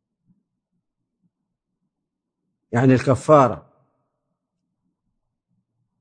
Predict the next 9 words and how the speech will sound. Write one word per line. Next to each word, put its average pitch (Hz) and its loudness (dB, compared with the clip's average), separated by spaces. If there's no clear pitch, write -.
دينار 151 2
أو 135 2
نصفه 147 -2
على 143 0
التخيير، 131 0
وكذا 135 0
هي 147 0
إن - -6
طاوعت، 117 -2